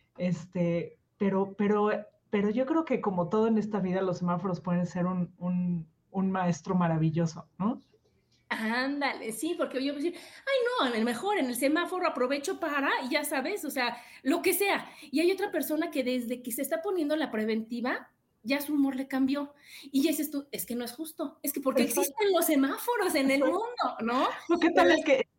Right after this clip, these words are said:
Speaker 1: se pone el siga y te toca el claxon, así de, "Muévete"? Y tú
Speaker 2: "Señor, si me permite, estoy cayendo en
Speaker 1: Exacto.
Speaker 2: cuenta", <laughs> ¿no?
Speaker 1: Tranquilo, ¿no? Sí. Pero fíjate, un maestro maravilloso porque también hay, hay muchos estudios que dicen que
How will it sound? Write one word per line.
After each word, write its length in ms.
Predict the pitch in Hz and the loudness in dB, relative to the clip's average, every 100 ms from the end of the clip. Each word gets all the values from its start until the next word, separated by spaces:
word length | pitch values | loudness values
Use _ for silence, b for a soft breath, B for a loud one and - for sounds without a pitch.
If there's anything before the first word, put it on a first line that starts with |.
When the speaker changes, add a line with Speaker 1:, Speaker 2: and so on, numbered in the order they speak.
| _ - 262 | _ -8 -4
Speaker 1:
se 80 | 254 | 2
pone 220 | 285 311 | 4 4
el 160 | 302 262 | 0 0
siga 320 | - 269 277 | 0 2 4
y 40 | 269 | 2
te 180 | - 233 | 0 2
toca 260 | 269 - | 2 2
el 180 | 262 - | 0 -4
claxon, 520 | - 285 254 - 208 202 | -6 0 0 2 -2 -2
así 180 | 220 262 | 2 2
de, 120 | 254 | 2
"Muévete"? 540 | 277 359 392 311 185 175 | 2 0 4 4 4 0
Y 40 | - | -4
tú 120 | 233 | 2
Speaker 2:
"Señor, 220 | 330 349 | 4 6
si 120 | - | 6
me 80 | 494 539 | 6 6
permite, 340 | 622 311 339 | 4 4 0
estoy 180 | 427 381 | -2 -2
cayendo 340 | 415 381 381 381 | -2 0 2 2
en 120 | 339 | 0
Speaker 1:
Exacto. 400 | 349 339 427 277 | 2 4 4 4
Speaker 2:
cuenta", 180 | 349 - - - - | 2 -2 -12 -6 0
<laughs> 680 | - 349 381 - 339 285 302 | 4 4 2 0 -2 -2 -4
¿no? 240 | 285 339 | -2 -2
Speaker 1:
Tranquilo, 640 | 339 285 - 320 349 311 208 | 0 -2 -4 -6 -4 -6 -6
¿no? 240 | 214 339 415 | -8 -10 -12
Sí. 300 | - 294 285 B B B 262 | -12 -12 -12 B B B 0
Pero 200 | 247 247 | 4 4
fíjate, 340 | 269 302 233 262 | 4 2 2 2
un 80 | 320 | 2
maestro 340 | 349 339 320 | 2 2 0
maravilloso 560 | 269 220 202 214 214 233 | 2 2 4 2 0 -4
porque 440 | 214 196 196 202 B B _ | -2 -2 -4 -4 B B _
también 520 | 202 196 226 240 214 - | 2 4 4 2 -2 -4
hay, 300 | 190 196 196 - _ _ | 0 0 -2 -12 _ _
hay 160 | 180 190 | -4 -2
muchos 380 | 185 196 208 190 | -4 -4 -4 -4
estudios 500 | 185 202 196 202 - | -4 0 0 0 -2
que 120 | 190 | -4
dicen 460 | 190 - 202 202 B B B B _ _ | -4 -2 -2 -2 B B B B _ _
que 580 | - 196 190 190 - - | -2 0 2 0 -2 -6